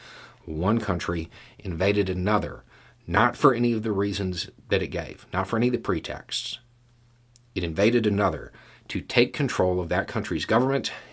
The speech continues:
and make it subordinate to the invading country. It's imperialism. That's what this was about. Power. Once they have that, they're able to project more power.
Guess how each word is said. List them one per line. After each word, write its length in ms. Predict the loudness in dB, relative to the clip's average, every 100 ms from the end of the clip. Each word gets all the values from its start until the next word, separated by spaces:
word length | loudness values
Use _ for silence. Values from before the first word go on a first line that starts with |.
| -10
and 180 | -6 -4
make 160 | -4
it 100 | -4
subordinate 720 | -4 -2 4 4 4 2 -2 -10 -20 -20 -20 -20 _ _ _ -8
to 300 | 0 2 2
the 260 | -2 -4
invading 380 | -4 -2 -2 -2
country. 380 | -8 -10 -12 -16 -20 -20 _ _ -14
It's 140 | -6 -4
imperialism. 800 | -4 -2 0 0 -4 -12 -16 -18 _ _ _ _ _ _ _ _ _ _ _ -20 _ -20
That's 480 | -14 -6 -4 -4 -6
what 140 | -6
this 160 | -6 -8
was 160 | -10
about. 360 | -12 -14 -18 -20 -20 _ -14
Power. 420 | -10 -8 -10 -14 _ _ _ _ _ _ -20 -20 -20 -20 -20 -20 -8
Once 220 | -4 -4
they 160 | -2 -2
have 260 | 0 0 2
that, 180 | 0
they're 140 | 0 -2
able 220 | -4 -6
to 180 | -8 -8
project 520 | -6 -2 -2 -2 -8 _
more 340 | -12 -6 -4 -4
power. 480 | -6 -4 -4 -6